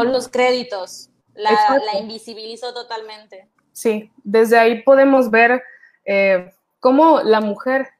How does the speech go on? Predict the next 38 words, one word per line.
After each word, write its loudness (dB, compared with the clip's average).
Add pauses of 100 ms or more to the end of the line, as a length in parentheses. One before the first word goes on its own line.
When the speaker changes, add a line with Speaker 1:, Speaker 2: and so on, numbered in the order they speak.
(440)
Speaker 2:
ha -2
sido -6
invisibilizada -6
desde -8 (580)
hace 0 (160)
cientos -2
de -4
años. -12 (720)
Entonces, -2
Speaker 1:
O 4
sea, -6
me 2
Speaker 2:
es -6
Speaker 1:
estás -8
hablando -10
de -14
que -10
hay -8
una -8 (400)
mujer -8 (180)
que -20 (280)
inventó -12
la -6
narrativa, -10
que -16
hizo -14
más -10
de -12
seiscientas -14
producciones, -12 (1080)
y -8
a, -6
y -10
a -6
sus -18
compañeros -12
les -14
valió. -12